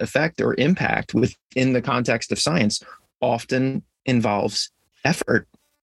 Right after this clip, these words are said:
It involves work. It's not easy. It's difficult. And we're sorry to have to say that, but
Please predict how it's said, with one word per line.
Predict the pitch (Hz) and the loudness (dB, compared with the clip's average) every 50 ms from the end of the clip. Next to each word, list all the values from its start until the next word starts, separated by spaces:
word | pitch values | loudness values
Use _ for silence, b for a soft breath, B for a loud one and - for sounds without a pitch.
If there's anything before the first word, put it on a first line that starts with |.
| _ - | _ -4
It | - - 208 - | -2 -2 0 0
involves | 147 151 - 139 135 131 131 120 123 | 0 -2 0 0 0 0 0 0 0
work. | 110 123 113 113 - - - - - | 0 0 0 0 -2 -6 -8 0 0
It's | 127 - - - | 0 0 0 -2
not | 123 120 117 - | 0 -2 0 0
easy. | 123 120 123 120 123 113 104 | 0 0 0 2 2 0 0
It's | - 127 120 - - | 0 -2 -4 -2 -2
difficult. | 139 - 170 - - - - - - _ - | 0 0 0 0 0 -2 -2 -2 -4 _ 0
And | 120 110 110 | 0 0 2
we're | 107 | 0
sorry | 101 - 117 123 127 131 | 0 0 0 2 2 2
to | 120 | 2
have | 117 110 | 0 -2
to | - 107 | -4 -4
say | - - 139 151 | 0 2 2 2
that, | 120 101 95 98 101 - B B B B B B _ - | 2 2 0 -2 -4 -8 B B B B B B _ -4
but | - 113 110 110 - | -2 0 0 0 -2